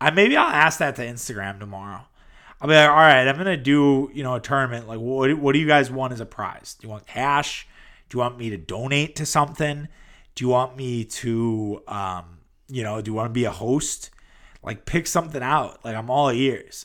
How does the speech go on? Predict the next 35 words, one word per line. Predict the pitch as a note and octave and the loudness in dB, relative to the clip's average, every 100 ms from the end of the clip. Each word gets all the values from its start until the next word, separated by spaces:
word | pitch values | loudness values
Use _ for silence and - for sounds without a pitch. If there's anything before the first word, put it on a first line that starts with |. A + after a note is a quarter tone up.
| - | -14
I'd | G#2+ | -2
love | B2+ B2+ | 0 0
to | A#2+ | -2
hear | B2 A#2+ | -2 -4
it." | G2+ - | -8 -14
So | - A2+ G#2+ - - - - - | -8 -4 -4 -8 -18 -20 -12 2
maybe | E3+ | 10
I'll | F#3+ E3+ | 10 10
do | C#3 C3+ | 6 4
that. | C3+ B2+ B2+ | 6 6 4
Maybe | B2+ C3 B2+ | -2 -4 0
put | C#3 | 0
it | C3 | 4
on | B2+ B2 A#2+ | 4 2 -2
the | A2+ | -12
blog | A2 A#2+ A#2+ A#2 A2+ | -4 2 2 2 0
as | G#2 | -6
well | A2 G#2+ | -4 -2
as | G#2+ G#2 | -4 -6
the, | G2+ A2 G#2+ G#2 G#2 - - - - _ | -6 -4 -4 -4 -8 -18 -20 -20 -20 _
as | B2+ | -2
well | C3+ C3+ | 4 4
as | A#2+ | 4
the | B2+ | 4
I | A2+ A2+ | 4 0
G, | G#2+ A2 A2 G#2+ - | -2 -2 -2 -4 -10
and | - A2+ G#2+ G#2+ | -10 -8 -8 -8
we'll, | G#2 G#2+ G#2+ A2 - | -8 -6 -4 -6 -6
we'll | C3+ | -6
figure | - B2+ B2+ | 0 2 4
something | C3+ B2 C3 | 2 0 2
out. | E3 - - - - - - - - | 2 0 -14 -20 -20 -20 -20 -20 8
All | D#3 | 12
right, | E3 | 12
guys, | C#3+ B2 B2 - | 12 8 6 -6